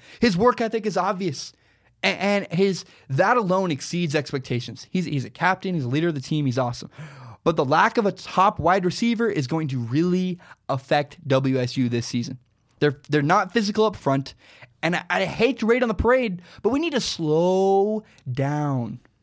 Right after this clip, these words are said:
Us Washington State fans need to have some perspective.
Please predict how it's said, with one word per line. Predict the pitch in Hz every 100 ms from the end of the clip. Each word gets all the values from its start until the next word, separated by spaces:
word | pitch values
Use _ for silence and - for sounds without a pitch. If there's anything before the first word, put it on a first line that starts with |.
| _ _ _ _ _ _ - - - - -
Us | 233 269
Washington | 196 208 220 226 196
State | 170 190 160
fans | 165 143
need | 185 185
to |
have | 165 160
some | 151 147
perspective. | 127 - - 127 - 107 -